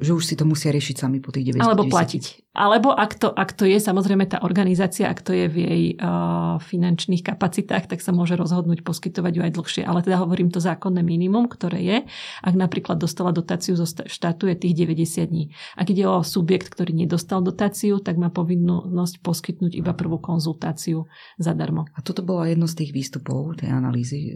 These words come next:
Speaker 1: boli odporúčania, že čo
Speaker 2: Áno, jedno z
Speaker 1: zmeniť?
Speaker 2: odporúčaní je práve dať to do súladu s tou smernicou a výstupom výskumu je aj pozičný dokument, v ktorom sú zhrnuté odporúčania, reflektujú jednak naše zistenia, ako aj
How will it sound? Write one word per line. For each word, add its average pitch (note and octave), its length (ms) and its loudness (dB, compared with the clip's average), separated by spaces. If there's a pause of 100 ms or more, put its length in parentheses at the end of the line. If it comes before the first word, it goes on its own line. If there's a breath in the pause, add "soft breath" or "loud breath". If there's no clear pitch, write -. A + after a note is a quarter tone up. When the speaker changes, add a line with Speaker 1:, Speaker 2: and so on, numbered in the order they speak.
Speaker 1:
boli C3 160 -6
odporúčania, C3 640 -2
že C3 160 -4
čo G#3 80 2
Speaker 2:
Áno, G3 160 6
jedno - 240 8
z G#3 80 2
Speaker 1:
zmeniť? - 80 -6
Speaker 2:
odporúčaní G#3 560 4
je G3 80 2
práve F#3+ 320 4
dať E3+ 320 2
to G#3 80 4
do F3 80 4
súladu F3 400 2
s - 80 -6
tou F3 80 0
smernicou G3 840 4
a G3+ 220 2
výstupom G#3+ 480 4
výskumu A#3 480 6
je G#3 80 6
aj G#3 80 0
pozičný F#3+ 400 2
dokument, B3 400 4
v B3+ 160 2
ktorom G3 240 2
sú F3+ 160 -2
zhrnuté G3 400 2
odporúčania, A3 960 2
reflektujú F#3+ 640 -2
jednak F3 320 2
naše E3 240 0
zistenia, F#3 560 2
ako F3+ 240 0
aj - 0 -